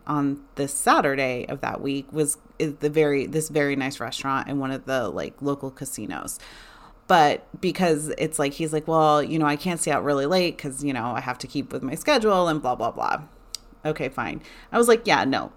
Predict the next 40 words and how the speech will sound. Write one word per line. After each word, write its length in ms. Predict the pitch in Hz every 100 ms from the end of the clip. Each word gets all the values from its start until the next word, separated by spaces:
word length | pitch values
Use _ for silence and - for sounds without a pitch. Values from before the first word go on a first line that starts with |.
| -
totally 360 | - 214 202 196
fine. 220 | 165 156
We 60 | 170
can 120 | 170
just 180 | 156 175
meet 220 | 185 -
for 100 | 202
a 60 |
quick 260 | 196 170 -
dinner 360 | 156 151 151 147
and 180 | - 151
just 300 | 147 - 175
meet. 320 | 233 214 147
And 160 | 165 170
then 300 | 170 170 165
we'll 160 | 185
know 260 | 185 175 208
if 120 | 202
we 100 | 220
even 180 | 214 214
wanna 180 | 214 208
go 160 | 208
out 140 | 240 403
on 140 | 247
Saturday 440 | - 151 147 151 147
night," 260 | 139 -
kind 180 | - 147
of 60 | 143
a 20 |
deal. 140 | - 151
He's 160 | 156
like, 140 | 156 151
"That's 200 | 127 151
a 40 |
good 180 | 160 160
point." 360 | 277 190 - - - - -
So, 840 | - - 220 240 247 240 202 180 -
um, 520 | 185 185 165 156 190 190 - -
<laughs> 200 | 226 233
so 640 | - - 226 208 196 196